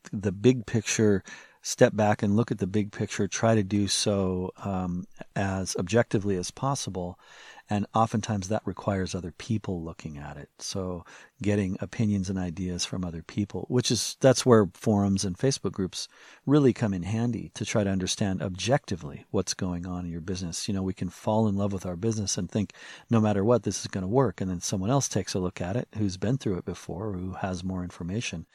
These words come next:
and says, "Here are the problems that can never be fixed." <laughs> And then, yeah, then you know that you're in a cul-de-sac, or you're in a, a type of business or an aspect of your business that can't be fixed or wouldn't be worth it, uh, to,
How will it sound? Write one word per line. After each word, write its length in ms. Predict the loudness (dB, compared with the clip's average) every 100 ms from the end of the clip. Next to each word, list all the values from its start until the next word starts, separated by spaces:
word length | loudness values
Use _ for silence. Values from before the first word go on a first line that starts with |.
| _ _ _ _ -2
and 140 | 0
says, 240 | 2 2 4
"Here 200 | 6 6
are 60 | 4
the 120 | 0
problems 500 | 2 4 4 2 -2
that 140 | -4
can 180 | -2 -2
never 240 | -2 -4
be 160 | -4 -6
fixed." 640 | -6 -4 -4 -2 -4 -6 -12 2
<laughs> 220 | 2 4 0 2 -6 -4 2
And 180 | 4
then, 240 | 4 2 0 -6 -10 -12 -12 0
yeah, 220 | 6 6
then 180 | 8 6
you 80 | 8
know 260 | 6 6 6
that 160 | 6
you're 160 | 6 4
in 80 | 4
a 100 | 4
cul-de-sac, 640 | 4 4 2 -4 -4 -2
or 40 | 0
you're 220 | 2 2
in 120 | 2
a, 120 | 0 -2
a 100 | -2
type 400 | -2 0 2 2
of 160 | 0 0
business 360 | -2 0 0 0
or 100 | -2
an 100 | -4 -2
aspect 560 | 0 0 0 -2 0
of 100 | -2
your 120 | -2 -2
business 400 | -2 -4 -4 -4
that 300 | -4 -6 -10
can't 320 | -2 -2 -2
be 100 | -4
fixed 440 | -6 -10 -10 -4
or 260 | -2 -2 -4 -10 -20 -2
wouldn't 260 | 2 4 4
be 120 | 2
worth 420 | 0 0 -2 -2
it, 180 | -6 -10 _ _ _
uh, 260 | -12 -10 -14 -14 -8
to, 300 | -6 -6